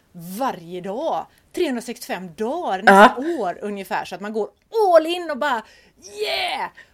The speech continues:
Speaker 1: Med den kraften man ju ofta har med sig också, just när man har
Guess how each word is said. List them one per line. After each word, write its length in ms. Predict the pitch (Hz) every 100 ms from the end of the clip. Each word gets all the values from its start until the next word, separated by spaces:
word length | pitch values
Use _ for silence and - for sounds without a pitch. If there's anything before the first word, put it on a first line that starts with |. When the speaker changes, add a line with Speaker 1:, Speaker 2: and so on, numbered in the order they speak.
| _
Speaker 1:
Med 440 | 240 311 302 240 233
den 180 | 220
kraften 880 | 190 - - 240 - - - - 226
man 160 | 320 311
ju 60 |
ofta 260 | 311 311 -
har 400 | - - 156 156
med 320 | 170 - 160
sig 160 | - 392
också, 280 | - - 202
just 260 | 208 -
när 80 | 185
man 160 | 180 175
har 260 | 175 165